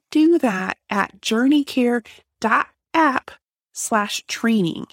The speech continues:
That's journeycare dot app, A P P slash training.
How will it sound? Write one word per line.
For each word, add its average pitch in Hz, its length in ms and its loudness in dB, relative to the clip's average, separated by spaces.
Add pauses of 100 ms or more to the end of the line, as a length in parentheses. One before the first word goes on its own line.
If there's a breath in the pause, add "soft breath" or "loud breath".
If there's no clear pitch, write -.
(300)
That's - 260 -6 (100)
journeycare 269 960 2 (480)
dot 208 340 0 (200)
app, 214 360 0 (360)
A 196 180 0
P 277 240 -4
P 214 460 0 (260)
slash - 580 -4 (120)
training. 208 560 -2